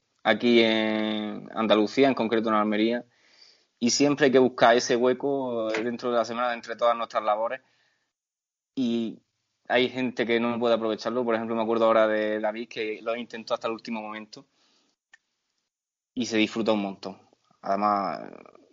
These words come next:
buscar dónde está el tramo forma parte de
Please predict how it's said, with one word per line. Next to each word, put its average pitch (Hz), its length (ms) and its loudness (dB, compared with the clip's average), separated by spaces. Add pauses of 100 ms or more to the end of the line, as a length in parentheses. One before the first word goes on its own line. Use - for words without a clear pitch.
(320)
buscar 113 1000 4
dónde 113 180 -6
está 104 120 -10
el 98 120 -10
tramo 107 1160 -2 (760)
forma 160 320 0
parte 156 360 2
de 123 420 0